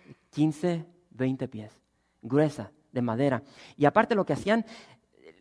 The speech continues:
clavaban tantos clavos en estas,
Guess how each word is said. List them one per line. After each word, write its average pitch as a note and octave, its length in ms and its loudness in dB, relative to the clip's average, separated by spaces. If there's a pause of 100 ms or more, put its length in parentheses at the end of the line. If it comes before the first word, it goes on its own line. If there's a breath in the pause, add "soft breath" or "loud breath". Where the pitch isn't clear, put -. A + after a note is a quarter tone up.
(180)
clavaban F3 640 4
tantos G3+ 400 0
clavos F#3 460 4
en D3 80 2
estas, E3+ 440 -2